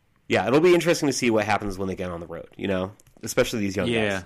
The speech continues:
Speaker 2: some of those, some of those young guys will not play as well on the road, and the bench doesn't, doesn't tend to. Greg Monroe had a nice game too, by the way.
Speaker 1: Yeah, Greg Monroe had a nice game, and he's, he played in Milwaukee, so we'll see. Uh,
Speaker 2: Yeah, yeah, yeah.
Speaker 1: I think that'll be, that'll be interesting. Um, yeah, I,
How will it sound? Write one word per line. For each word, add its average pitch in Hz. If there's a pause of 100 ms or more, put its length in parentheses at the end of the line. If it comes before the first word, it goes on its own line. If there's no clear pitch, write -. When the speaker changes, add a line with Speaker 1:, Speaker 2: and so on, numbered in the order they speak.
Speaker 2:
some 123
of 120
those, 107
some 123
of 117
those 101
young 98
guys 87
will 87
not 85
play 85
as 80
well 82
on 82
the 85
road, 82
and 85
the 85
bench 85
doesn't, 82
doesn't 82
tend 82
to. 82 (320)
Greg -
Monroe 95
had 82
a 78
nice 80
game 82
too, 95
by 85
the 87
way. 87 (240)
Speaker 1:
Yeah, 127 (180)
Greg 127
Monroe 156
had 143
a 120
nice 117
game, 123
and 117
he's, 190
he 180
played 131
in 104
Milwaukee, 90
so -
we'll 110
see. 123
Uh, 98
Speaker 2:
Yeah, 113 (400)
yeah, 107
yeah. 95 (160)
Speaker 1:
I 107
think 120
that'll 113
be, 101
that'll 117
be 110
interesting. 98 (880)
Um, 123
yeah, 190
I, 139